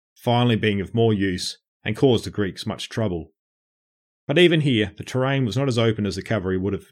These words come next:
been used to operating in the plains of the Near East. Also, they were deployed against an enemy whose formation and tactics were relatively new to them, and unlike what they most likely encountered in the East.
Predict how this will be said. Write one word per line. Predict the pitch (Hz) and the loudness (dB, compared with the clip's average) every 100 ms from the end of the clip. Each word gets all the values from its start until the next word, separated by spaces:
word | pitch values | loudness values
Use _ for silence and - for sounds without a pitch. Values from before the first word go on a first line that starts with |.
| - | -6
been | 104 101 | -4 -2
used | 101 - | -4 -4
to | |
operating | 104 101 98 82 82 - _ _ - | -8 -4 -4 -4 -8 -12 _ _ -6
in | 95 | -6
the | |
plains | 85 117 101 95 | -2 -2 0 -2
of | 82 | -6
the | 82 | -8
Near | 90 87 101 | -6 -6 -6
East. | 90 - - _ _ _ _ _ - | -8 -12 -16 _ _ _ _ _ 0
Also, | 151 147 156 143 - 131 | 2 6 6 4 2 0
they | |
were | 123 151 156 | 4 6 4
deployed | 143 139 123 107 | 2 2 2 2
against | 104 113 113 | 0 -2 -2
an | 101 | -2
enemy | 117 117 98 90 _ | 0 2 0 -4 _
whose | - 107 | -6 -4
formation | - 143 135 123 123 | 0 0 2 0 0
and | 117 | -2
tactics | 127 110 101 87 - | -2 -2 -2 -4 -4
were | 98 | -2
relatively | 101 113 107 92 92 | 0 -2 -2 -2 -2
new | 98 107 | 2 2
to | 101 | 0
them, | 85 73 - _ - | -4 -8 -14 _ -6
and | 113 | 0
unlike | 117 123 110 110 | 2 2 0 2
what | 120 101 - _ | 0 0 -6 _
they | 98 | -6
most | 95 95 90 | -4 -4 -4
likely | 101 95 87 | -4 -4 -8
encountered | 87 107 90 82 73 | -6 -4 -4 -8 -10
in | 80 | -10
the | 82 | -8
East. | 90 76 - | -8 -8 -14